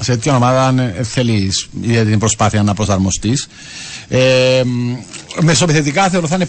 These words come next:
πανίσχυρη, με-, μεσοαμυντικά να δούμε. Ε, δε-, δεν ξέρω, έχω λίγο τους ενδιασμούς μου. Ενώ να, να είσαι σε τέτοιο βαθμό καλός που να διεκδικείς το Champions League, αλλά αν σε πήρε λίγο χρόνο,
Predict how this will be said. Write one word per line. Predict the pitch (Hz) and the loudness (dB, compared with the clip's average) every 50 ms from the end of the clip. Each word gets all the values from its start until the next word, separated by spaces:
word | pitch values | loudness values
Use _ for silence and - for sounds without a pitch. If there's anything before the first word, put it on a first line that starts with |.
| - - | -6 -4
πανίσχυρη, | - 143 139 143 151 160 156 - - 202 196 220 240 240 220 190 | -2 -2 0 0 0 0 -2 -2 -2 -2 0 0 0 -2 -2 -4
με-, | 208 208 196 | -4 -4 -4
μεσοαμυντικά | 208 208 175 185 180 180 175 185 202 214 | -2 -2 0 0 0 0 0 0 0 0
να | 202 185 | 0 2
δούμε. | 175 170 135 113 101 87 - _ _ - | 2 2 2 0 -2 -6 -10 _ _ -14
Ε, | - 117 131 139 135 131 135 131 | -10 -8 -6 -4 -2 -2 -2 -2
δε-, | 131 131 135 139 | -4 -4 -4 -4
δεν | 139 143 147 139 | -2 0 -2 -2
ξέρω, | - - - 123 110 104 101 101 101 98 95 92 95 98 101 | -2 -2 0 0 0 0 0 -2 -2 -4 -4 -4 -4 -2 0
έχω | 123 127 117 120 | 0 0 2 2
λίγο | 107 104 98 98 95 95 92 92 87 80 - - - - - - - - - | 2 2 0 0 -2 -2 -4 -4 -4 -6 -8 -12 -18 -14 -14 -14 -14 -12 -8
τους | - 101 | -2 0
ενδιασμούς | 117 113 113 117 107 101 95 113 117 113 104 | 2 2 2 4 2 2 2 2 2 2 2
μου. | 117 143 170 202 - - - - - - - - - - - - - - - | 2 2 2 0 -2 -4 -10 -10 -10 -10 -10 -12 -20 -20 -20 -20 -20 -16 -8
Ενώ | 104 104 110 120 127 131 127 | -4 0 2 2 2 2 2
να, | 127 127 127 120 110 - | 2 2 0 0 -2 -2
να | 117 117 113 | 0 0 0
είσαι | 110 - 135 117 110 | 2 2 0 -2 -2
σε | - - - 123 | -6 -4 -2 0
τέτοιο | 104 123 127 117 - 147 127 | 0 0 0 0 0 0 2
βαθμό | 117 110 110 - 123 131 131 123 | 2 0 0 0 0 0 0 0
καλός | 110 110 117 139 170 165 | 0 0 2 2 0 0
που | - 180 | 0 0
να | 165 143 139 - - - - | 0 0 0 -4 -8 -10 -4
διεκδικείς | 147 143 - - - 120 117 190 208 - | -2 -2 -2 -2 -4 -2 0 0 0 0
το | 175 165 - | 0 -2 0
Champions | - 156 175 185 - 190 190 | 0 2 2 2 0 -2 -4
League, | 185 208 240 269 233 - - - - - - - - - - - - | -2 -2 -2 -2 -4 -6 -12 -12 -12 -10 -10 -10 -12 -10 -12 -12 -6
αλλά | - 160 170 170 175 196 220 220 - 190 | -2 0 2 2 4 4 2 2 2 0
αν | 196 202 226 226 185 | 0 0 0 0 2
σε | 156 160 | 0 0
πήρε | 147 185 185 | 0 0 -2
λίγο | 185 190 190 190 | 0 0 0 0
χρόνο, | 165 - - 175 185 180 180 160 160 180 196 | -2 -2 0 0 0 2 2 2 2 0 -2